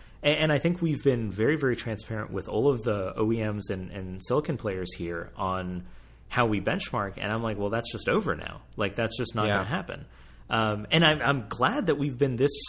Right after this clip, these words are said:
Speaker 1: um, closed off on our battery life tests, 'cause I can only imagine what they would do then.
Speaker 2: I, yeah, well,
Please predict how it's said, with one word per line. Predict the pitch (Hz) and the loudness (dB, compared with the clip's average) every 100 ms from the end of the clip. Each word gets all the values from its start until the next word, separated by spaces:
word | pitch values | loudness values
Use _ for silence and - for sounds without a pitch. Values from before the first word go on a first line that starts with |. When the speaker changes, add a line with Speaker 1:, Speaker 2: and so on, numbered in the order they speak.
| - - | -4 -2
Speaker 1:
um, | 113 107 104 107 - | -2 0 -4 -8 -6
closed | - 143 127 113 | 2 4 4 2
off | 135 202 123 | 0 0 0
on | 107 | 0
our | |
battery | 92 147 277 139 | 0 -2 0 2
life | 92 90 | 2 0
tests, | - 95 - | -4 -4 -2
'cause | - 135 | 0 0
I | |
can | 135 143 | 2 2
only | 185 131 | 2 0
imagine | 98 110 156 113 | 0 -2 0 -2
what | 104 | -2
they | 110 101 | 0 0
would | 95 | 0
do | 101 | -2
then. | 90 139 104 95 - - - - - - - - - - - - - - | -2 -4 -4 -10 -16 -20 -20 -20 -20 -20 -20 -20 -20 -20 -20 -20 -20 -2
Speaker 2:
I, | 123 135 139 135 117 98 | 4 6 6 6 2 0
yeah, | 117 113 104 107 | 2 6 6 4
well, | 117 139 135 135 | 4 6 6 4